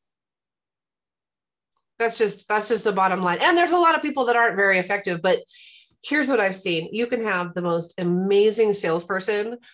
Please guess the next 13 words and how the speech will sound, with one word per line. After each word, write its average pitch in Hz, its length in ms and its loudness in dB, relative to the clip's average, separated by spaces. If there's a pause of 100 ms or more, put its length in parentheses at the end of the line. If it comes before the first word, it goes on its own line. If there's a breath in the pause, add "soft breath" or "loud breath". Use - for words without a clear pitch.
(220 soft breath)
work 190 240 -2
for 214 140 0
somebody 196 360 -2
that 160 280 0
doesn't 165 320 -2
have 190 220 -4
an 170 80 0
amazing 156 400 0
offer, 156 360 -2
and 151 220 -6
they 143 140 -2
will 180 180 -6
fail. 143 440 -6